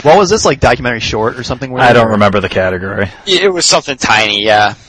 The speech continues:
Speaker 1: That's crazy. That's awesome. "Domo arigato, Mister."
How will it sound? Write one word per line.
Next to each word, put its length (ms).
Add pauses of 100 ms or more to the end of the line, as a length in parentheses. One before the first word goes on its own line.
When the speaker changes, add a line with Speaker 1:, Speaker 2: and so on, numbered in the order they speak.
(220)
Speaker 1:
That's 220
crazy. 560
That's 220
awesome. 560 (580)
"Domo 300
arigato, 600
Mister." 400